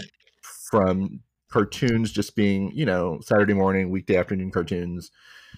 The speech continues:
you know, being this kind of thing that was mostly reruns. There was a lot of reruns of,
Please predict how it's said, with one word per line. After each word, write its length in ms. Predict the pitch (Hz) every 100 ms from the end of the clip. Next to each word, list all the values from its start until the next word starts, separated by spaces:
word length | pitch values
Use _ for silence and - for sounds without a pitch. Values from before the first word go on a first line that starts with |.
| _ _ _ -
you 100 | 190
know, 120 | 147
being 180 | 135 139
this 160 | 123
kind 160 | - 120
of 140 | 107 - _ _ _ _ _ - -
thing 160 | 165 151
that 80 |
was 120 | 135 123
mostly 380 | 127 147 254
reruns. 760 | 190 98 104 120 151 180 294 269
There 100 | 135
was 120 | 135
a 20 | 139
lot 140 | 143
of 140 | 139
reruns 400 | 110 127 131 131
of, 180 | 123 104